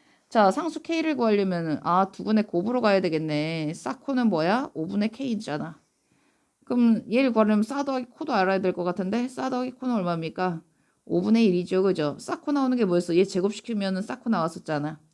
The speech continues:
제곱시키세요. 제곱시키면 이렇게 이 싸 코 나오죠. 그죠? 이거 아닙니까? 싸 제곱 더하기 코 제곱이 얼마였어요? 일이었지요?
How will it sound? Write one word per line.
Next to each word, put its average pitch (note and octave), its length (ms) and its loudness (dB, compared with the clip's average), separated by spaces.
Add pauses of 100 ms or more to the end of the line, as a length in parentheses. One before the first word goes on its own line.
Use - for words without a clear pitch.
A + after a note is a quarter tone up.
(420)
제곱시키세요. F#3 1040 -2 (2750)
제곱시키면 F#3+ 760 0
이렇게 A#3+ 600 0
이 A3 200 -6
싸 F3 260 -6
코 - 180 -6
나오죠. E3 420 0
그죠? D#3+ 360 0 (140)
이거 A3 160 -2
아닙니까? E3+ 680 -2 (560)
싸 C#4+ 180 -2
제곱 C#4+ 240 2
더하기 A#3+ 200 0
코 C#4+ 180 -4
제곱이 B3+ 280 0
얼마였어요? D#3+ 800 0 (280)
일이었지요? G3 760 0